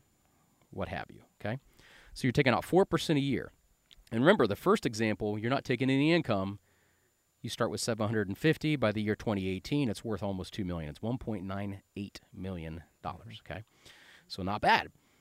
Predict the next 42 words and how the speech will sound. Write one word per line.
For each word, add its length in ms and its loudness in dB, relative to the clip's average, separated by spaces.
Um, 320 2
now, 240 6
what 160 2
if 80 -2
you 80 4
need 160 8
income? 440 4
By 120 0
twenty 360 2
eighteen, 680 2
you 220 -2
don't 200 2
have 200 8
one 120 8
point 220 2
nine 300 -2
because 300 -4
you've 100 -4
been 100 2
taking 340 -2
thirty 280 -6
thousand 400 -6
dollars 280 -2
out 160 0
every 220 2
year. 220 -8
And 100 -8
this 120 -8
does 180 -8
not 380 -2
include 400 -4
inflation, 600 -2
so 120 -16
keep 160 -12
that 120 -6
in 60 -4
mind. 280 -4
It'd 80 -12
be 120 -8
worse 300 0
than 120 -14
this. 240 -14